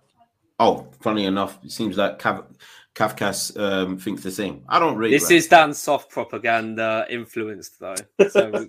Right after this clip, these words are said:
Speaker 1: It's, it's possible.
Speaker 2: this
Speaker 1: I don't,
Speaker 2: is,
Speaker 1: I don't,
Speaker 2: yeah.
Speaker 1: I don't rate Rice like that. I'm, I'm,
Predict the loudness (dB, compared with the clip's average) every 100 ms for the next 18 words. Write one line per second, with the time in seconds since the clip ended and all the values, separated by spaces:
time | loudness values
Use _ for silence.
0 | -4 0 0 0 -4 -6 -8 -10 -14 -8
1 | -6 -6 -2 4 8 8 6 4 4 2
2 | -2 -10 -12 _ _ _ -18 -14 -2 2
3 | 2 2 -2 0 0 -4 -16 _ _ -8
4 | -2 -2 -2 -8 -16 -20 _ _ _ _
5 | _ _ _ _ _ _ -10 -8 -10 -14
6 | _ _ -10 -8 -6 -6 -6